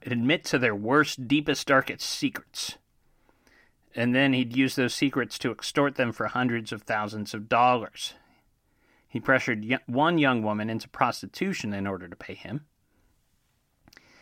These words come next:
He was in a relationship with another woman, forced her to, uh, have sex with strangers. Now, uh,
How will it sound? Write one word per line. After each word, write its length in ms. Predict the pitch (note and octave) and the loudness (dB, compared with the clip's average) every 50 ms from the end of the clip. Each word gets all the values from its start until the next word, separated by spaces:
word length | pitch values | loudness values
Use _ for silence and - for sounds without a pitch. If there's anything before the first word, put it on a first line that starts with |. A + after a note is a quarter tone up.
| - - _ _ | -20 -20 _ _
He 80 | D3 | 2
was 120 | C#3+ C3+ D3+ | 4 4 4
in 280 | D#3+ D#3 C#3+ C3+ - - - | 4 4 4 2 0 0 2
a 160 | B2+ B2 A#2+ | 2 2 4
relationship 600 | A#2 B2 C3 D#3 E3+ - D3+ C3+ - - C#3 - | 2 2 2 2 2 2 0 0 0 0 -2 -2
with 140 | C3 A2+ B2+ | -2 -2 0
another 320 | A#2 A#2 B2+ C#3+ D#3 D3+ | 0 2 2 4 4 2
woman, 360 | C3+ B2+ B2 B2 D3 G3+ G#3 _ _ _ _ _ _ _ _ _ _ | 2 2 0 0 -2 -2 -6 _ _ _ _ _ _ _ _ _ _
forced 360 | - - D3 C#3 - - - | -4 0 0 0 0 0 0
her 100 | C#3+ B2+ | -2 -2
to, 360 | - - C3+ B2 A#2+ A#2 A2+ | -2 -2 -4 -2 -2 -2 -2
uh, 160 | A2 G#2+ G#2+ - _ _ _ _ _ _ _ _ _ _ _ _ _ _ | -4 -4 -6 -8 _ _ _ _ _ _ _ _ _ _ _ _ _ _
have 180 | - D3+ C3+ - | 0 2 2 4
sex 240 | - D#3 C#3 - - | 4 2 2 2 -2
with 120 | B2+ - | -8 -6
strangers. 520 | - - G3 G#3+ F3 - - - - - - _ _ _ _ _ _ _ _ _ _ _ _ _ _ _ _ _ _ _ _ _ _ _ _ _ _ _ _ _ _ _ _ - | -4 -2 -2 -2 -2 -4 -6 -12 -18 -20 -20 _ _ _ _ _ _ _ _ _ _ _ _ _ _ _ _ _ _ _ _ _ _ _ _ _ _ _ _ _ _ _ _ -10
Now, 460 | - G2+ G#2+ B2 C#3+ D#3 D3+ C#3 - - | -6 -4 -2 0 0 0 -2 -4 -6 -2
uh, 420 | - B2+ B2+ B2 B2 B2 A#2+ A#2+ | 2 4 4 4 4 2 2 0